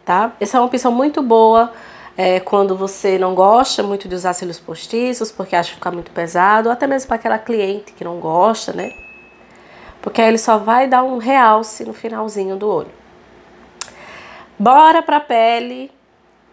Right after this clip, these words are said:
Hoje eu tô aplicando a base com o Dual Fiber, porque eu quero que fique um acabamento mais leve, é, nessa pele. Misturei duas bases, tá? A da Fandi e a da Negra Rosa.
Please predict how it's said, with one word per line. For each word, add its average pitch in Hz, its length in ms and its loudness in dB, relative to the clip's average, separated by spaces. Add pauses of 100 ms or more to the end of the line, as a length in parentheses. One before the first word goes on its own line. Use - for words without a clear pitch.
(340)
Hoje 285 320 4
eu 277 60 2
tô 277 100 0
aplicando 240 520 -4
a 214 60 -2
base 175 640 -2 (320)
com 269 360 2
o 247 40 -2
Dual 185 280 -2
Fiber, 160 720 -6
porque - 260 -12
eu 170 120 -8
quero 165 380 -4 (420)
que 190 120 -10
fique 254 640 -2
um 208 80 2
acabamento 180 720 -2
mais 165 240 -6
leve, 160 580 -6 (480)
é, 151 320 -6
nessa 156 320 -4
pele. 156 640 -4
Misturei 220 480 2
duas 240 360 2
bases, 190 580 0
tá? 180 260 -2 (260)
A 190 100 2
da 185 140 0
Fandi 247 840 -2
e 220 100 0
a 220 180 4
da 220 120 -2
Negra 175 300 -4
Rosa. 156 600 -4